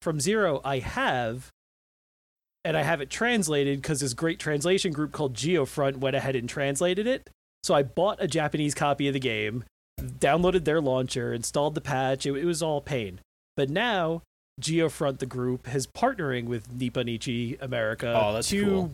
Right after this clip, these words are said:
Speaker 1: bring the games over. It is cool, but the horrible thing is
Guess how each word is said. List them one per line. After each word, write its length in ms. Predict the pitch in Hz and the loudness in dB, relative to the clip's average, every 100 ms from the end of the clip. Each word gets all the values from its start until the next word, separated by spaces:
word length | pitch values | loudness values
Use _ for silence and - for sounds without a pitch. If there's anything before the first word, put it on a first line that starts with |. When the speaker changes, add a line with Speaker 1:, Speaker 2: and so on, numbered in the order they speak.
| - - | -10 -8
Speaker 1:
bring 260 | 160 170 160 | 0 2 2
the 100 | 151 | 0
games 280 | 147 139 170 | 2 2 2
over. 400 | 202 131 107 - _ _ - | 2 0 -6 -8 _ _ -2
It 100 | 139 | 2
is 200 | 247 254 | 2 2
cool, 400 | - 117 110 110 - | -2 -2 -4 -6 -4
but 140 | 147 | 0
the 80 | 135 | 2
horrible 320 | 196 220 190 | 2 4 2
thing 240 | - 143 139 | 2 0 2
is 320 | 135 131 | 2 2